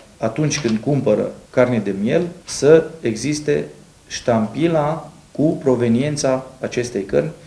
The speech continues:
și care atestă și faptul că a fost controlat sanitar veterinar. Ouăle se pot, uh, comercializa în, uh, piețe agroalimentare. Acestea trebuie să provină din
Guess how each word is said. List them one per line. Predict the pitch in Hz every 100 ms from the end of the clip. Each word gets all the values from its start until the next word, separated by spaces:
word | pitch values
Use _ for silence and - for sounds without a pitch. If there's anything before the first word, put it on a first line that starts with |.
| -
și | - - 110 - -
care | 127 120
atestă | 110 143 147 147
și | 131
faptul | 120 135 135 120
că |
a | 113
fost | 135 123
controlat | 110 101 98 117 120 - - - -
sanitar | - 123 113 127
veterinar. | 113 107 104 104 98 - - - - - -
Ouăle | 175 143 110 101 90 - - - - -
se | - 151
pot, | 156 180 180
uh, | 147 131 123
comercializa | 135 123 107 123 120 117 135 117 - - - - - - - - - - - - -
în, | 123 139 139
uh, | 131 120 110 104 95 98 - - - - -
piețe | - 127 135 110 92 - -
agroalimentare. | - 117 131 123 120 113 101 95 90 110 147 - -
Acestea | - 135 175 170
trebuie | 156 151 147
să | 131
provină | 123 123 120 123 113 98
din | 113 123